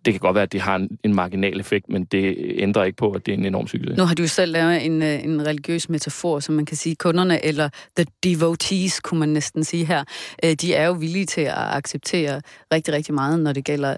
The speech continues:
Speaker 2: øh, en, en elsket iPhone. Men, øh, og iPhone har haft den her position, eller, og Apple har.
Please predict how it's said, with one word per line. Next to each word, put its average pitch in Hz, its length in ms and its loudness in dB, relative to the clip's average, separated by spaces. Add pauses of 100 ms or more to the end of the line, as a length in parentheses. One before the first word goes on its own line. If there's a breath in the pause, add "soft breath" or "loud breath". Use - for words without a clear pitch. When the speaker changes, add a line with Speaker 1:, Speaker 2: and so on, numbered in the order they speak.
Speaker 2:
øh, 143 140 -2 (240)
en, 151 220 0
en 151 200 4
elsket 147 420 0 (240)
iPhone. 135 340 0 (360 loud breath)
Men, 175 380 6
øh, 151 240 2
og 165 220 0
iPhone 185 220 -2
har 165 100 -2
haft - 200 -4
den 190 100 -2
her 190 80 0
position, 170 500 -2
eller, 147 160 0
og - 280 0
Apple 165 240 2
har. 160 260 0